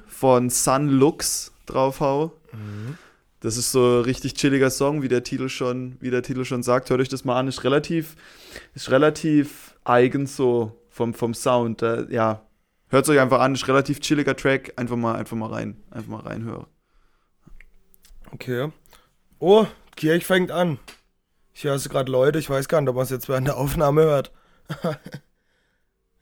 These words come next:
Speaker 2: Ja, ist kurz
Speaker 1: Nee,
Speaker 2: um,
Speaker 1: ich
Speaker 2: kurz
Speaker 1: hör,
Speaker 2: vor
Speaker 1: ich hör's
Speaker 2: zehn.
Speaker 1: schon mal nicht, aber
Speaker 2: Um
Speaker 1: wenn
Speaker 2: zehn
Speaker 1: nicht,
Speaker 2: ist
Speaker 1: ist,
Speaker 2: Kirch,
Speaker 1: ist,
Speaker 2: ich sag dir,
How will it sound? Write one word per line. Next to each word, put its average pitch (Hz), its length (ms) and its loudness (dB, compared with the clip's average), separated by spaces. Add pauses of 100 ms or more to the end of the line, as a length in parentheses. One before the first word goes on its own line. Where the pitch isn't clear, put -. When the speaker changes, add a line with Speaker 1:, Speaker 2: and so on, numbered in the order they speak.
Speaker 2:
Ja, 131 160 -4
ist - 180 -12
kurz 135 260 0
Speaker 1:
Nee, 120 120 4
Speaker 2:
um, 120 80 0
Speaker 1:
ich - 80 -10
Speaker 2:
kurz 180 160 6
Speaker 1:
hör, 160 100 10
Speaker 2:
vor 151 120 10
Speaker 1:
ich 131 100 -2
hör's 202 120 12
Speaker 2:
zehn. 214 120 10
Speaker 1:
schon 131 80 2
mal 120 120 2
nicht, 123 200 0
aber 123 80 2
Speaker 2:
Um 117 80 6
Speaker 1:
wenn 120 80 4
Speaker 2:
zehn 180 220 10
Speaker 1:
nicht, 208 80 6
Speaker 2:
ist 202 80 4
Speaker 1:
ist, 120 80 -8
Speaker 2:
Kirch, 185 420 4
Speaker 1:
ist, - 160 -6
Speaker 2:
ich 165 120 -4
sag 156 300 -2
dir, 202 180 0